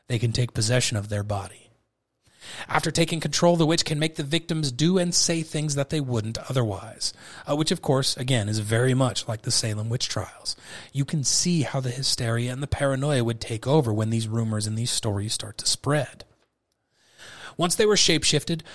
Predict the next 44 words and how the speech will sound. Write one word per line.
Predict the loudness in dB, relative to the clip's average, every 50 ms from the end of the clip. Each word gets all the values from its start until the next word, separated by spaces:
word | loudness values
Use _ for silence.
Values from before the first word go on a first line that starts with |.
| -16 -6 0
one | 4 6 6 6 6
way | 6 6 6 6 4
that | 2 0 0 0 2
others | 4 4 4 4 2
could | 2 -2 -2
tell | 0 0 0 0
that | 0 -2 -2
they | -2 0
were | 2 2 2
not | 2 4 4 4 4
a | 4
real | 4 4 4 4 6
animal | 4 4 4 2 0 -2 -4 -6 -8 _ _ _ -10
is | -6 -2
that | -2 0 2
their | 4 6 8
eyes | 8 8 8 6 4 2 -2 -2 -2
are, | 0 0 -2 -2 -2 -6 -12 -14 -14 _ -4
are | -2 -2 0
very, | 4 6 6 6 6 6 2 2
very | 2 2 2 2 2 2 0
different | 0 0 0 -2 -2 -4 -12 -12 -12 -14 -18 _ _ _
from | -4 -2 -2 0
those | 0 0 0 0
of | 0
an | 0 0
animal. | 0 0 0 -2 -4 -10 -20 _ _ -20 -18 -16 -14 -12 -10 -8
Uh, | -6 -6 -4 -2
instead, | -2 0 0 2 2 2 4
their | 4 4 6
eyes | 6 4 6 6
are | 6
very | 6 6 6 6 6
human, | 4 4 4 2 2 0 -4 -10 -20 _ _ _ _ _ _ _ _ -8
and | -2 0
when | 0 2 2
lights | 2 0 2 2
are | 2 2
shined | 2 2 4 2 2 0 0
on | -4 -6 -8
them, | -10 -12 -12 -14 _ _ _ _ _ -4
they | -2 -2
turn | 0 0 -2 -2 -2 -2
bright | -2 -2 -4 -4 -6 -8